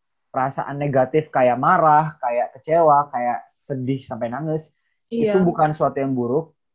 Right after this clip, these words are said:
Speaker 1: Kalau
Speaker 2: Iya.
Speaker 1: misalnya, ya karena menurut gue juga kita dari kecil itu dilatih. Maksudnya dilatih kayak, "Ayo udah besar lo, nggak boleh nangis," dan lain-lain gitu.
Speaker 2: Iya,
Speaker 1: Jadi kayak
Speaker 2: iya, iya,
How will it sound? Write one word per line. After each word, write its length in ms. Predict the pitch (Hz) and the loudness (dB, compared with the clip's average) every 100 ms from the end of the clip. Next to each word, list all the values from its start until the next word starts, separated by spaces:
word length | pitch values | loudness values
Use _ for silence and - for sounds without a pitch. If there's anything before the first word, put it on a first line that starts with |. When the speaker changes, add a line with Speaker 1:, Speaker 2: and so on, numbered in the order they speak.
| - | -6
Speaker 1:
Kalau 260 | 131 131 | -2 0
Speaker 2:
Iya. 80 | 127 | 0
Speaker 1:
misalnya, 580 | 135 135 123 123 123 123 123 117 117 _ 139 | -2 -6 -6 -4 -6 -8 -8 -12 -16 _ -8
ya 140 | 127 | -6
karena 400 | 131 180 226 - _ _ | -4 0 0 0 _ _
menurut 220 | 151 143 | -6 -4
gue 140 | 135 233 190 | 4 4 4
juga 100 | 139 | 0
kita 220 | 147 202 | 0 0
dari 400 | 190 135 123 123 120 | 0 0 -2 -2 -4
kecil 300 | 127 139 127 | -6 -4 -2
itu 160 | 233 | 0
dilatih. 640 | 175 120 117 - 117 _ 127 | 0 -2 -4 -10 -20 _ -20
Maksudnya 320 | - 170 180 | -10 -4 -2
dilatih 200 | 135 160 | -2 -2
kayak, 200 | 135 139 - _ _ - | -2 -2 -4 _ _ -2
"Ayo 240 | 147 156 | 2 4
udah 120 | 127 123 | 2 0
besar 240 | 139 175 | 2 2
lo, 100 | 151 | 4
nggak 160 | 127 120 | 2 0
boleh 140 | 127 | -2
nangis," 300 | 156 170 151 | -2 -2 -2
dan 100 | 123 | -4
lain-lain 400 | 120 117 131 156 | -8 -8 -6 -6
gitu. 140 | 123 214 | -6 -6
Speaker 2:
Iya, 80 | 214 127 | -6 -4
Speaker 1:
Jadi 120 | 165 | -4
kayak 220 | 180 156 | 2 2
Speaker 2:
iya, 80 | 226 _ | 2 _
iya, 80 | 233 | -12